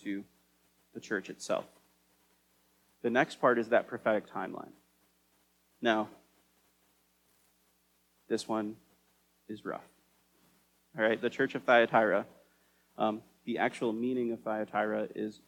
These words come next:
perpetual sacrifice. All right? So if where we left off in Smyrna was the church, the, the state church, where Constantine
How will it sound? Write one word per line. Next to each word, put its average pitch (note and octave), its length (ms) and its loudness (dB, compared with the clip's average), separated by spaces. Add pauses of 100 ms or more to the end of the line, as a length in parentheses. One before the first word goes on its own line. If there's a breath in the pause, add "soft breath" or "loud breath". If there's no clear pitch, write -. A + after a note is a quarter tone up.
(120)
perpetual A2+ 720 -4 (460)
sacrifice. - 840 -10 (1160)
All G#2 60 -10
right? A2 200 0 (640 soft breath)
So A#2+ 420 6
if F3 280 4
where D#3+ 180 8
we D#3 120 6
left C#3 280 4
off C#3 220 4
in A#2 100 0
Smyrna A#2 640 0 (580)
was A#2 280 2
the A#2 100 -2
church, - 600 -4 (560)
the, G#2+ 260 2 (100)
the A2+ 80 -2
state - 420 -2
church, - 480 -6 (140)
where A2+ 160 2
Constantine A2 920 -4